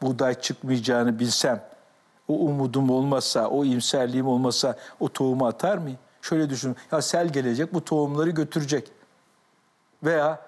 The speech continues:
efendim şu serçeler bu tohumları yiyecek.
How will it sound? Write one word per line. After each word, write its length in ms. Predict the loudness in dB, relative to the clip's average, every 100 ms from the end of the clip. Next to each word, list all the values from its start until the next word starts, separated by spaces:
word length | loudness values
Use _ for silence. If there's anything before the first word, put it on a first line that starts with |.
| -8
efendim 500 | -2 0 0 -4 -8
şu 140 | -12 -6
serçeler 680 | -2 -2 0 0 0 0 -4
bu 80 |
tohumları 460 | -2 -2 0 -2 -2
yiyecek. 560 | -2 -2 0 -2 -2